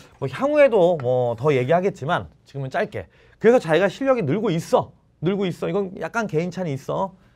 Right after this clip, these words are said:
자, 그렇게 되면 향후 학습 시에 자기가 이제 늘 똑같이 공부하는 게 아니란 말이야. 왜? 실력이 다르고 자기가 그 어떤 시험에 대해서 경험량이 다른데 똑같을 수는 없단 말이야. 그럼 이제 초반을 강조한 거고, 그럼 이제 향후에는 어디에 고려, 어, 더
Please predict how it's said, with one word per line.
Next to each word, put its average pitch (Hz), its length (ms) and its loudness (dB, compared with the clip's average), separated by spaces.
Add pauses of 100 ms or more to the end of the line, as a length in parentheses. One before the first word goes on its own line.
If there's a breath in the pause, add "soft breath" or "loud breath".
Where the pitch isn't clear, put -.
(100)
자, 107 300 -8
그렇게 196 300 -2
되면 214 420 0 (280 loud breath)
향후 277 340 -2
학습 233 300 -6
시에 196 220 -2
자기가 139 320 -2
이제 175 360 -2 (240 loud breath)
늘 151 180 2
똑같이 262 320 0
공부하는 165 380 -2
게 135 60 -2
아니란 131 380 -6
말이야. 92 260 -8
왜? 131 160 -2
실력이 285 420 -4
다르고 175 360 0
자기가 139 480 -2 (440 soft breath)
그 147 140 0
어떤 135 280 -2
시험에 233 280 -2
대해서 135 380 -2
경험량이 185 540 0
다른데 101 500 -12
똑같을 202 280 -4
수는 135 180 -10
없단 107 240 -14
말이야. 85 280 -20 (640)
그럼 135 160 -6
이제 117 60 -14
초반을 208 320 0
강조한 117 360 -6
거고, 123 400 2 (180 soft breath)
그럼 170 140 -4
이제 156 200 0
향후에는 190 520 -2
어디에 139 380 2
고려, 135 560 -2 (360 soft breath)
어, 104 400 -6
더 117 360 -4